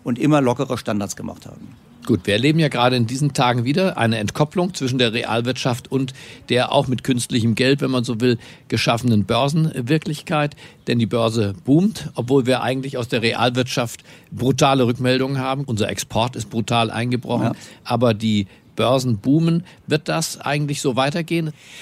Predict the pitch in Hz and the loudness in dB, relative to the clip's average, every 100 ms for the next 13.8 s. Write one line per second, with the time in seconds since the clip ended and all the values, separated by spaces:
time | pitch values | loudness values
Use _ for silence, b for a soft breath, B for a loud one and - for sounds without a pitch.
0 | B B 151 - 139 170 175 156 127 151 | B B 2 4 4 4 2 0 2 4
1 | 165 156 135 131 110 123 156 180 139 135 | 4 4 2 -2 0 0 2 2 2 0
2 | 143 143 131 110 - - 139 135 127 127 | 0 0 0 0 0 0 2 2 2 0
3 | 113 151 151 143 - 135 - 120 127 - | 0 2 2 0 0 -2 0 0 0 0
4 | 120 123 135 127 - 147 151 131 110 113 | -2 -2 -2 -4 -2 2 4 4 0 2
5 | 117 143 131 123 - 117 120 - 123 117 | 2 4 4 2 0 0 -2 -4 0 0
6 | 180 87 110 151 B - 120 139 127 165 | 0 -4 -12 -14 B -2 0 2 4 4
7 | 135 131 123 131 131 127 123 - 120 131 | 4 4 2 0 0 0 -2 -2 0 0
8 | 139 - 135 127 113 117 - 156 147 - | -2 -2 -2 0 0 -2 -2 -2 -2 -6
9 | B B 113 131 123 143 113 151 185 220 | B B -4 -2 0 0 0 0 -2 0
10 | 151 180 180 - 135 131 127 - 120 123 | 4 4 2 0 2 2 0 0 2 2
11 | 123 120 - 123 117 117 113 120 - - | 2 0 0 -2 0 0 -2 -2 -4 -2
12 | 117 104 123 110 107 104 101 92 90 87 | 0 2 2 2 0 -2 -2 -2 -2 -4
13 | 95 117 143 151 139 131 120 117 | 0 2 2 0 -2 -2 -2 -4